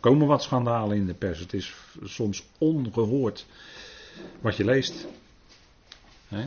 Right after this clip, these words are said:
En dan, ja, dan hoor je, dan hoor je de mensen natuurlijk weer praten. Ja, die christenen, dit en dat, moet je kijken, ze hebben een mond vol over dit en dat, maar moet je kijken wat ze in de praktijk doen.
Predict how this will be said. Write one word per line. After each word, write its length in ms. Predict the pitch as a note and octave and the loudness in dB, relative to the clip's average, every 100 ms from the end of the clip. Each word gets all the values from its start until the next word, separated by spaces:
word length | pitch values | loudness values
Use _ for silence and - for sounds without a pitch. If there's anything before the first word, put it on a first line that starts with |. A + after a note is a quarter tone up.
| D3+ - | -10 -4
En 240 | G2+ F#2+ | -2 0
dan, 340 | G2 F#2 F2+ A2 | 0 0 -2 -2
ja, 260 | G2+ B2+ B2+ | -2 0 0
dan 140 | F#2+ | 0
hoor 260 | E2 G#2 G#2 | 0 2 2
je, 60 | |
dan 140 | E2+ F2 | 0 0
hoor 140 | A#2+ | 2
je 60 | F#2 | 0
de 100 | E2+ | 0
mensen 380 | F2+ F2 - | -2 -2 -2
natuurlijk 340 | F#2 F#2 F#2 F2 | -2 0 -2 2
weer 140 | G2 | 0
praten. 420 | G2+ B2 D3+ C3+ | 0 -2 -2 -4
Ja, 200 | F#2 A2+ | -6 -6
die 120 | G2 D#2 | -6 -6
christenen, 440 | F#2 G#2 B2+ A#2+ | -4 -4 -4 -2
dit 180 | F#2 F2+ | -2 -4
en 60 | F#2+ | -4
dat, 140 | A2 | -2
moet 140 | F#2+ | -2
je 60 | E2+ | -4
kijken, 320 | A2+ A#2 C3 | -4 -4 -6
ze 60 | F#2+ | -8
hebben 200 | D#2 E2+ | -6 -4
een 60 | |
mond 240 | F#2 G2+ G2 | 0 0 -2
vol 180 | B2 A2+ | -2 -2
over 180 | A2+ A#2 | -2 -4
dit 180 | A#2 | -4
en 60 | C3 | -4
dat, 160 | C#3+ D#3+ | -4 -2
maar 100 | F2 | -4
moet 120 | F2+ | -6
je 80 | F2 | -6
kijken 320 | G#2 G#2 A#2 | -4 -4 -6
wat 100 | A#2+ | -6
ze 80 | C#3 | -6
in 80 | |
de 60 | C#3+ | -6
praktijk 460 | - C#3+ D#3 D#3 D#3 | -6 -6 -4 -6 -4
doen. 180 | G3 | -4